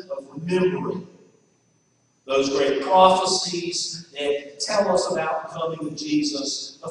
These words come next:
first time. But as is so often the case, sometimes we become so preoccupied with the actual coming, the Christmas, that we forget the rest of the story.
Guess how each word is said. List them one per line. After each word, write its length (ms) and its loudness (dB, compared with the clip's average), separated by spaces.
first 300 6
time. 440 -2
But 160 -2
as 180 6
is 220 0
so 160 2
often 420 6
the 60 -10
case, 520 0
sometimes 380 2
we 200 -4
become 220 -6
so 460 -6
preoccupied 1160 -2
with 500 -6
the 200 -4
actual 640 -2
coming, 640 4
the 60 -16
Christmas, 1300 0
that 260 8
we 140 2
forget 500 4
the 60 2
rest 340 4
of 60 -10
the 60 -6
story. 440 0